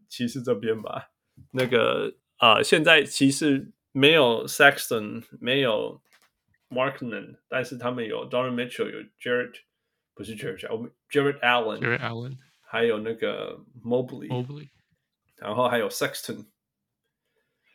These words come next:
Speaker 1: 嗯，还有，那另外一个人家说小前锋，那，那就，就是，或许就是Okoro吧。嗯，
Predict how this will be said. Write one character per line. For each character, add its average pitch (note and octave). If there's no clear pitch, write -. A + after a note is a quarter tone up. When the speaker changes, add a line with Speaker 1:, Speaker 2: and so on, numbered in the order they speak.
Speaker 1:
嗯， G#2
还 A2
有， A#2
那 C3+
另 D3
外 C#3
一 C3+
个 B2
人 A#2+
家 C#3
说 C#3+
小 G#2
前 A2
锋， A#2
那， C3
那 B2+
就， C3
就 -
是， B2+
或 C3+
许 G2+
就 G#2+
是 G#2+
Okoro F#2+
吧。 -
嗯， F2